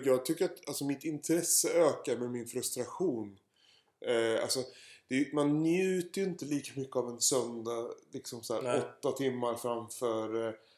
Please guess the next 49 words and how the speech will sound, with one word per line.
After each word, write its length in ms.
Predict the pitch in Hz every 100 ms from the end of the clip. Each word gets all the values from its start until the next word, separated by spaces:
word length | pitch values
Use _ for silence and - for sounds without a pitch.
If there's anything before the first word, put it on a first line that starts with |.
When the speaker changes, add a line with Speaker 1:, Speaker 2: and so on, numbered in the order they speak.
| _ -
Speaker 1:
framför 340 | 127 - 123
Speaker 2:
Framför 280 | 113 113 127
en 60 |
förlust. 340 | 120 127 151 -
Speaker 1:
liksom 300 | 147 - 131
en, 180 | 123 123
ja, 180 | - 165
men 120 | 165
att 140 | 139
Speaker 2:
Ja. 80 | 143
Speaker 1:
man 120 | 143
bara, 160 | 135 139
"Ja, 240 | 131 131
det 80 | 127
går 380 | 123 120 120 110
inte. 220 | 110 -
Ja, 160 | - 131
det 80 | 127
är 80 |
åt 100 | 117
helvete. 640 | 113 - 110 104 - - - -
Ja, 40 |
vad 180 | 127 127
fan. 680 | - - - 131 107 62 - - _ _ -
Kom 220 | - 131
igen." 120 | 127 110 - - -
Alltså, 240 | - 123 143 131 - - _ _ _
jag, 520 | - 147 156 151 143
jag 80 | 151
vet 200 | 151 151
ju 40 | 160
inte 140 | 151
om 100 | 131
du 200 | 151 175
såg 340 | - 127 117 113
den 180 | 113
matchen, 400 | 117 117 - 123
men 240 | 120 123 123
alltså 240 | - 123 123
den 180 | 123
här, 260 | 113 120 110 110 110 110
äh, 60 | 110 - _ - -
vad 140 | 127
heter 200 | 123 120
det 60 | 127
nu? 80 | 120
Detroit 420 | 120 117 123 117
Lions, 800 | 120 117 113 110 107 - - -
äh, 580 | 117 110 110 113 -